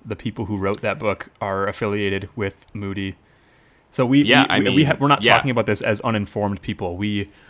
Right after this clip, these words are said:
Speaker 1: we were literally educated in this system.
Speaker 2: And something that I have noticed in the past, but I really noticed when I was preparing for this episode that I wanted to bring up that I find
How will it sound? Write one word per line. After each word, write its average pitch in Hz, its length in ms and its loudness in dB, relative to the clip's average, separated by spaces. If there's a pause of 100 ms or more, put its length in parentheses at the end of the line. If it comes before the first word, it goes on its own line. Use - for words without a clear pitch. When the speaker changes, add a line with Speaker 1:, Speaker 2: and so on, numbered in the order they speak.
(120)
Speaker 1:
we 120 80 -4
were 110 120 2
literally 104 420 2
educated 98 680 -4 (440)
in 113 200 -2
this 101 200 -4
system. - 420 -12 (880)
Speaker 2:
And 110 160 -2
something 147 320 -2
that 135 300 0
I 101 500 0
have 95 240 -12
noticed 87 640 -4
in 90 120 -12
the 80 60 -10
past, 80 420 -4
but 87 80 -8
I 82 40 -4
really 80 320 -6
noticed 78 420 -10
when 78 140 -10
I 73 80 -6
was 71 360 -12 (180)
preparing 78 420 -10
for 73 140 -16
this 69 180 -12
episode 110 440 -8
that 90 100 -4
I 78 80 -6
wanted 85 240 -8
to 82 80 -10
bring 73 240 -10
up 71 240 -8
that 76 100 -8
I 78 100 -6
find 73 400 -14